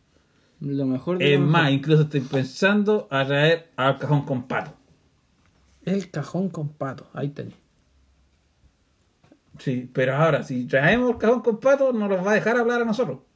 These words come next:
Speaker 3: En todo caso.
Speaker 2: Pero sería
Speaker 3: Ese weón,
Speaker 2: entretenido.
Speaker 3: ese weón alucina hablando por la noche, weón. Ese weón se queda dormido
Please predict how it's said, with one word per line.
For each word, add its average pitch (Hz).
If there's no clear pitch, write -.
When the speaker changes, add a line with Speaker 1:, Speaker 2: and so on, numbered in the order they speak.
Speaker 3:
En -
todo 120
caso. 110
Speaker 2:
Pero 214
sería 240
Speaker 3:
Ese 247
weón, 262
Speaker 2:
entretenido. 139
Speaker 3:
ese -
weón 156
alucina 151
hablando 180
por 175
la 165
noche, 156
weón. 139
Ese 151
weón 156
se 151
queda 156
dormido 156